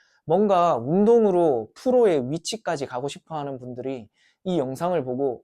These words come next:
꼭 도움이 되셨으면 좋겠습니다. 네, 정리하면 첫 번째, 컴포트 존을 벗어나 그로스 존으로 향해라. 두 번째,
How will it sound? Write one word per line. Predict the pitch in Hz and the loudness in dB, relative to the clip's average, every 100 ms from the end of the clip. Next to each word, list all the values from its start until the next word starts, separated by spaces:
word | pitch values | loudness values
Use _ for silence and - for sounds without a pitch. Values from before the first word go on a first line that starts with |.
| - | 0
꼭 | 240 233 _ | 0 0 _
도움이 | - 180 180 | -2 0 0
되셨으면 | 123 120 123 151 135 131 101 _ | -2 -6 -8 -8 -6 -8 -12 _
좋겠습니다. | - 120 135 - 98 90 92 _ _ _ | -20 -12 -12 -12 -18 -18 -20 _ _ _
네, | - 110 87 _ _ _ _ | -8 -8 -10 _ _ _ _
정리하면 | - 185 233 226 185 185 120 - _ _ _ - - | -2 2 4 2 2 -2 -4 -8 _ _ _ 0 2
첫 | 247 247 | 2 2
번째, | 254 - 151 101 - _ _ _ _ | 2 2 -2 -2 -8 _ _ _ _
컴포트 | - 269 277 277 208 | 0 2 4 2 2
존을 | 160 151 135 | 0 0 0
벗어나 | 147 147 156 190 214 - _ _ | -2 -2 -4 -6 -8 -14 _ _
그로스 | - 165 226 233 170 | 0 6 6 4 -2
존으로 | 156 147 160 190 180 | 0 -2 -2 -4 -8
향해라. | 139 123 107 95 _ _ _ _ _ _ | -10 -8 -10 -14 _ _ _ _ _ _
두 | - 185 | -2 2
번째, | 196 185 147 160 233 | 4 2 -2 -2 -4